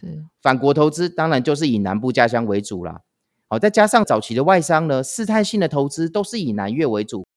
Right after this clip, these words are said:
Speaker 2: 现在呢，有很多的现成的厂房呢，也都是当初的美军基地留下来的。这也就造成了今天呢，南越是比北越的经济发展要快速一点。
Speaker 1: 哦。
Speaker 2: 那当然目前呢，在南越呢，有很多的行业啊，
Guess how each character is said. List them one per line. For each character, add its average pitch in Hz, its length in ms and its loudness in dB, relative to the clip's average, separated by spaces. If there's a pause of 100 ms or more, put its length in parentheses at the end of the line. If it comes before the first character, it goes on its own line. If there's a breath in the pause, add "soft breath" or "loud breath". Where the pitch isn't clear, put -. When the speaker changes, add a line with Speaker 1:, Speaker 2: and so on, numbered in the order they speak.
(180)
Speaker 2:
现 196 300 -2
在 190 220 0
呢， 139 180 -2
有 143 220 0
很 127 280 -2
多 175 220 -2
的 156 120 -2
现 151 280 -2
成 107 160 -4
的 101 80 -4
厂 95 240 -8
房 95 220 -6
呢， 95 160 -6
也 101 120 -6
都 160 160 -4
是 175 80 -8
当 180 240 -2
初 202 140 -6
的 175 100 -2
美 120 140 -4
军 165 200 -6
基 180 140 -8
地 170 160 -8
留 113 140 -2
下 139 200 -2
来 92 160 -4
的。 90 200 -10 (340)
这 196 120 2
也 123 80 4
就 160 140 -2
造 160 180 4
成 117 160 -2
了 101 100 0
今 143 220 -4
天 139 220 0
呢， 110 180 0 (200 soft breath)
南 117 280 0
越 190 160 4
是 202 180 -6
比 127 220 -6
北 117 240 -2
越 143 240 0
的 127 100 2
经 139 200 -6
济 165 100 -4
发 160 180 0
展 113 160 -2
要 120 80 0
快 180 240 -2
速 151 200 -4
一 143 80 -4
点。 - 200 -8
Speaker 1:
哦。 151 600 -8 (240)
Speaker 2:
那 226 120 -2
当 233 200 2
然 190 120 4
目 214 140 4
前 117 260 0
呢， 127 280 2 (320)
在 220 260 2
南 143 240 0
越 220 160 6
呢， 147 260 0 (140)
有 170 160 0
很 104 320 -6
多 180 180 -4
的 156 140 -4
行 101 300 -6
业 123 200 0
啊， 85 140 -4